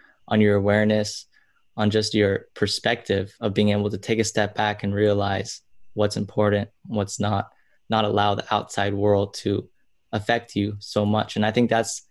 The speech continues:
the best gift you can give yourself, is to be present in this moment and be aware. There's a really good quote. It's one of my favorite quotes from Sadhguru. He said,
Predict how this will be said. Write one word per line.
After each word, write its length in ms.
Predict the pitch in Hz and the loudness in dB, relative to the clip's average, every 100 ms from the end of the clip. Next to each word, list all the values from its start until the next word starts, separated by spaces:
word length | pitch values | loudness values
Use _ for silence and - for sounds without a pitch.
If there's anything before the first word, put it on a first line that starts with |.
| _ - | _ -12
the 40 | 110 | -2
best 260 | 127 127 | 0 0
gift 220 | - 123 113 | -2 0 0
you 60 | |
can 100 | 107 | -2
give 180 | 104 104 | 2 0
yourself, 400 | 98 - 110 - _ _ _ - | 0 -4 -6 -6 _ _ _ -14
is 100 | 101 | -8
to 80 | 104 | -8
be 160 | 113 | -8
present 460 | 101 - 110 107 104 | -10 -2 -2 0 -2
in 60 | 104 | -4
this 180 | 101 | -4
moment 280 | - 101 101 | -2 0 0
and 80 | 98 | -2
be 80 | 104 | 0
aware. 400 | 98 101 107 - _ _ _ _ _ _ _ | 0 0 -2 -6 _ _ _ _ _ _ _
There's 100 | 110 | 0
a 40 | 113 | 4
really 180 | 131 | 4
good 220 | 117 113 107 | 6 2 2
quote. 300 | - 107 - | 0 0 2
It's 100 | 113 | 0
one 100 | 113 | 2
of 40 | |
my 120 | 104 | 2
favorite 400 | 101 110 107 107 | 0 2 2 2
quotes 360 | - 107 101 - | 0 2 2 -2
from 180 | - 104 | -4 -4
Sadhguru. 580 | - 113 98 107 101 104 | -2 -4 0 2 2 0
He 80 | |
said, 360 | 104 - 98 104 | -4 -2 -4 -4